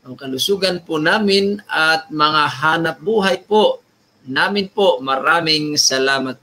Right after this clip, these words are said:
po." Yes po, Sister Edna, isasama po kayo sa panalangin ni Louie mamaya po sa ating closing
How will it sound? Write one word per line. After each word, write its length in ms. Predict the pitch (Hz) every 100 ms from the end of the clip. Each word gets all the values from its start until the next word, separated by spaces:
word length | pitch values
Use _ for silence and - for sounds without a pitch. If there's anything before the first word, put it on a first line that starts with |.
| -
po." 160 | -
Yes 240 | 139 196 208
po, 420 | - 233 - - - _ _
Sister 400 | - 156 - 170
Edna, 560 | 185 208 190 185 202
isasama 560 | 175 151 143 156 156 160
po 160 | - 143
kayo 160 | 156
sa 160 | 151 147
panalangin 720 | 135 139 151 156 156 147 143
ni 180 | 139 135 135
Louie 560 | 151 226 202 190 208 - _ _ _ _
mamaya 460 | 131 135 135 135 139
po 300 | - 135 131
sa 180 | - - 131
ating 320 | - 131 -
closing 720 | - 143 143 135 135 127 127